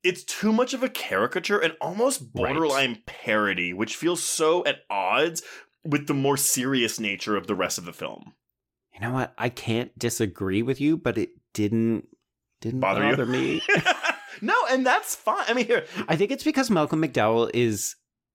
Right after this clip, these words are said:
Speaker 2: I don't know if I could say he looks like he's having fun, but he is biting off pieces of scenery. Like, I could understand if people said, "Oh, Malcolm McDowell, he's being a little campy in this performance."
Speaker 1: Definitely campy, yes. I mean, like,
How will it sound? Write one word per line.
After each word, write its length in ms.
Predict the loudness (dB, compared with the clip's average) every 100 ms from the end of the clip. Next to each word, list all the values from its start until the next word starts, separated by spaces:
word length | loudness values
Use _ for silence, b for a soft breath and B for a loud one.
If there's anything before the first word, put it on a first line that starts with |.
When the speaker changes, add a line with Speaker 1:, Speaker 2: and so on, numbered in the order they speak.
| -4
Speaker 2:
I 100 | 0
don't 300 | 0 -2 0
know 220 | 2 2
if 100 | 0
I 60 |
could 160 | -2 -2
say 160 | -2 -2
he 220 | 0 0
looks 280 | 0 0 -2
like 120 | -2
he's 160 | -2
having 340 | 0 -2 -2 -6
fun, 640 | -10 -6 -2 0 0 -2 B B -4
but 140 | -4
he 180 | -4 -4
is 360 | 0 2 2 -2 -8
biting 560 | -12 -4 0 2 2 2
off 180 | 2 -2
pieces 380 | -6 -6 -4
of 60 | -4
scenery. 340 | -2 -2 -2
Like, 240 | -4 -4 -6 -12 -12 -4
I 140 | -2
could 240 | 0 -4 -6 _ -2
understand 540 | 0 0 0 0 0
if 80 | 0
people 220 | -2 -2
said, 240 | -2 -4 -2
"Oh, 220 | 0 0
Malcolm 320 | 2 0 0 -2
McDowell, 300 | -2 -2 -2
he's 140 | -4
being 200 | -2 -2
a 100 | -2
little 200 | -4 -6
campy 460 | -6 -4 -2 -2 -6
in 100 | -6
this 120 | -6
performance." 720 | -6 -4 -6 -6 -10 -8 -10 B B B -18 -8
Speaker 1:
Definitely 380 | -2 -2 -2 -6
campy, 440 | -4 -6 -6 -14 -14
yes. 420 | -8 -6 -4 -4 0
I 80 | 2
mean, 180 | 2
like, 260 | 2 2 0